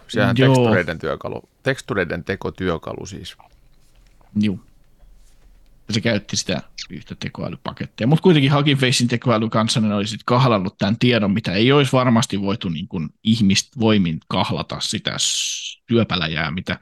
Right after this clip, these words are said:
Speaker 2: Twitter on, läpi. Siinä olisi tullut varmaan aika paljon itsareita ja muita, jos ne olisi joutunut kahlaamaan ne kaikki vastaukset.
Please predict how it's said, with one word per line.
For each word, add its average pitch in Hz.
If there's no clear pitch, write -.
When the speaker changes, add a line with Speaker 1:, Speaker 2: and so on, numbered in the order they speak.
Speaker 2:
Twitter 104
on, 98
läpi. 90
Siinä -
olisi -
tullut 147
varmaan 101
aika 101
paljon 95
itsareita 110
ja -
muita, 104
jos -
ne -
olisi -
joutunut 117
kahlaamaan 120
ne 113
kaikki -
vastaukset. 123